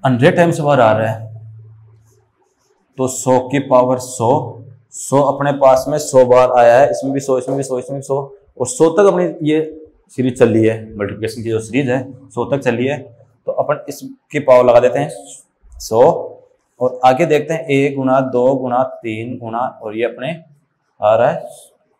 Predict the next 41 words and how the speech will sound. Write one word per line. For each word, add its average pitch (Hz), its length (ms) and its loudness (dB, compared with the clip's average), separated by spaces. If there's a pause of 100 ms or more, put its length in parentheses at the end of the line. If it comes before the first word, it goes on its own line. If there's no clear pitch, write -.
(240)
hundred 101 460 -10 (120)
times 92 260 -10
one। - 140 -20 (680)
ये 110 120 -6
वही 104 220 -2
series 113 260 -4
बन 110 140 -8
गई, 120 160 -4 (1160)
Largest 107 420 2
number 110 260 -4
hundred 107 380 2
है, 127 140 4 (840)
अपने 110 200 -10
पहले 117 220 0
भी 127 60 -2
solve 120 200 -2
करके 113 200 -4
देखा 113 180 -4
है, 117 80 0
लेकिन 113 180 -6
अपन 113 280 -12
अभी 107 140 -4
देख 110 160 -4
लेते 117 140 -8
हैं 120 100 -10
फिर 113 100 -14
से। - 160 -8 (120)
पाँच 110 240 -2
से 113 60 -12
divide 107 240 -4
करते - 220 -8
हैं, 139 260 -8 (400)
ट्वेंटी, 117 440 -2 (100)
ट्वेंटी 113 360 -8
को 113 140 -4
further 113 300 0
पाँच 120 260 -4
से 123 60 -8
divide 120 300 -2
करो, 120 160 -2 (960)
फ़ोर, 98 280 -4